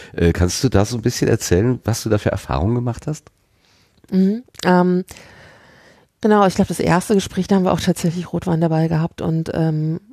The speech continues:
Speaker 2: eine der früheren Podcasts war dann tatsächlich auch, dass wir, wir haben dabei, glaub ich, Whisky oder so getrunken. Und, ähm, das, das, das ist auch gar nicht so ungewöhnlich. Ich hab immer mal wieder Leute, die kommen nicht aus der Podcast-Community,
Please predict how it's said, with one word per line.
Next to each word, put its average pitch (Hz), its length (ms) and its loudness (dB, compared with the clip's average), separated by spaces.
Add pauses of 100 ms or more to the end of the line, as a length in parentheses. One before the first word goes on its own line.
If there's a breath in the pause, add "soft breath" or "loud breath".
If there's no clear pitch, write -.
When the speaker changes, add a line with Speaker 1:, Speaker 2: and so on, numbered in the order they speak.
(440)
Speaker 2:
eine 202 300 2
der 185 140 4
früheren 220 420 2
Podcasts - 720 -2
war 185 200 2
dann 185 140 2
tatsächlich 190 420 -2
auch, 180 140 0
dass - 240 -6
wir, 170 240 2
wir 185 80 2
haben 175 80 4
dabei, 170 220 4
glaub 170 160 -4
ich, - 160 -4
Whisky 180 320 -2
oder 151 160 0
so 147 100 -2
getrunken. 160 600 -8 (640 loud breath)
Und, 170 420 2
ähm, 170 360 2 (460 loud breath)
das, - 280 0 (320)
das, 185 280 -6
das - 200 -4
ist - 260 -8
auch - 120 -2
gar 220 160 2
nicht 220 100 0
so - 80 -2
ungewöhnlich. 214 540 2
Ich - 160 -4
hab - 300 0
immer 247 280 4
mal 233 140 4
wieder 208 200 4
Leute, 214 540 2
die 196 180 -6
kommen 214 340 -2
nicht 226 280 -2
aus 208 200 0
der 190 360 2 (340)
Podcast-Community, 202 1700 -2